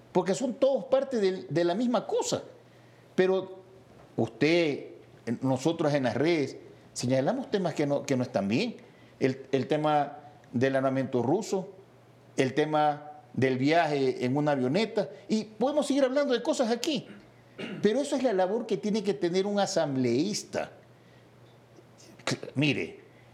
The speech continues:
cuando hubo el problema de Corral, que dijimos que él no podía ser ministro, nosotros pedimos a la Contraloría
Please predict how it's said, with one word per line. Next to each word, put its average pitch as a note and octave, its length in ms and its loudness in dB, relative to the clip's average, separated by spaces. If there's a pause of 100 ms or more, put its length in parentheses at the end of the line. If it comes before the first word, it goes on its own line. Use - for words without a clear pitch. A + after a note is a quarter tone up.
(760)
cuando C#3+ 200 2
hubo G3+ 180 2
el G3+ 60 -4
problema F#3+ 580 2
de D#3+ 160 -2
Corral, F3 420 2
que E3 120 -2
dijimos F3 340 0
que F3+ 80 2
él F3+ 80 0
no F3+ 120 0
podía F3 300 2
ser F#3 240 0
ministro, F3+ 640 -2
nosotros F4+ 480 -2
pedimos C3 340 2
a B2 60 4
la A#2+ 140 0
Contraloría A#2 680 0